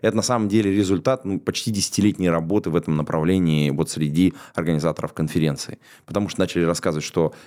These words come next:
девушкам выступать не стремно, а мы помним, когда на конференции вообще не было ни одной девушки-спикер, что девушек стали включать в программные комитеты, ну, потому что там среди них действительно есть очень сильные профессионалы, и это давало другим девушкам вообще в целом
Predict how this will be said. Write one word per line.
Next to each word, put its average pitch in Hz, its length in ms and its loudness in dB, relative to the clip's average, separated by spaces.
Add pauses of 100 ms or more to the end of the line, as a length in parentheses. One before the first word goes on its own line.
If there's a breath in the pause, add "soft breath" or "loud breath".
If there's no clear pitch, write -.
девушкам 98 420 -2
выступать 107 480 -2
не 87 100 -6
стремно, 123 680 0 (300 loud breath)
а 80 280 0
мы 85 160 0
помним, 90 420 0
когда 85 480 -2
на 87 160 -2
конференции 90 460 -2
вообще 135 420 0
не 110 100 4
было 90 200 2
ни 87 140 2
одной 87 220 2
девушки-спикер, 80 720 -2 (300 loud breath)
что - 160 -10
девушек 110 320 0
стали 104 240 -2
включать 95 420 -2
в - 80 -16
программные 92 460 -2
комитеты, 92 680 2 (280 loud breath)
ну, 113 120 4
потому 82 300 -2
что - 180 -2
там 82 200 -2
среди 82 300 -2
них 90 280 0
действительно 110 400 2
есть 98 180 0
очень 85 420 0
сильные 90 340 2
профессионалы, 95 800 0 (240 loud breath)
и 104 460 4
это 117 220 0
давало 95 480 2
другим 90 340 -4
девушкам 95 460 2
вообще 87 240 0
в - 120 -20
целом 110 520 0